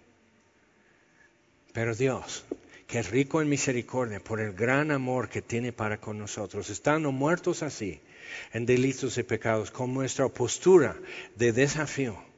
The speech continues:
así, desafío automático hacia Dios, nos dio vida juntamente con Él, y juntamente con Él nos levantó, y juntamente con Él nos ha sentado en lugares celestiales en Cristo Jesús para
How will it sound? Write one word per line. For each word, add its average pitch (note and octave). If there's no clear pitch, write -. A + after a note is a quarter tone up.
así, G2+
desafío C3+
automático A#2+
hacia A2+
Dios, G2+
nos A#2
dio B2+
vida C3
juntamente B2+
con A#2
Él, G2+
y -
juntamente C3
con B2
Él B2
nos A#2
levantó, A2+
y B2
juntamente D#3
con B2+
Él C3+
nos B2
ha B2+
sentado C#3
en B2
lugares B2
celestiales C3
en D3
Cristo C#3
Jesús A#2
para C#3